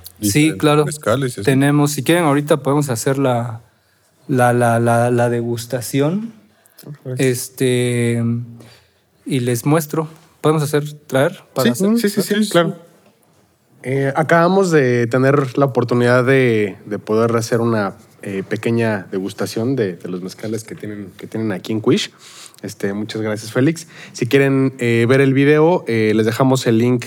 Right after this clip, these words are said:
Speaker 3: en los, en los comentarios para que puedan ir a, a, a ver el, el pequeño segmento de cómo hicimos la, la cata y lo que nos comentó sobre, sobre los recipientes en los que,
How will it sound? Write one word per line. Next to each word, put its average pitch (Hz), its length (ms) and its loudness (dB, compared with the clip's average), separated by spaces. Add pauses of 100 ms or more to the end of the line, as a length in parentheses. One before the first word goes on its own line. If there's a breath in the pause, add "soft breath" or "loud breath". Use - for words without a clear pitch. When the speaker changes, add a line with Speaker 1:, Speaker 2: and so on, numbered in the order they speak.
(120)
Speaker 3:
en 113 100 -2
los, 101 420 -2
en 98 100 -6
los 98 120 -8
comentarios 143 520 2
para 101 200 -2
que - 120 -8
puedan 113 340 0
ir 107 120 2
a, 95 360 -2
a, 87 400 -10
a 95 100 -12
ver 95 220 -4 (140)
el, 92 380 -4
el 98 140 -6
pequeño 117 320 0
segmento 123 460 0
de 107 120 0
cómo 113 200 -2
hicimos 110 380 -4
la, 85 260 -4 (320 loud breath)
la 110 120 0
cata 151 380 2
y 117 160 0
lo 92 160 -4
que - 100 -8
nos 101 160 -6
comentó 101 380 -2
sobre, 101 480 -2
sobre 98 240 -4
los 98 120 -6
recipientes 113 580 -4
en 110 100 -6
los 98 140 -10
que, 92 320 -8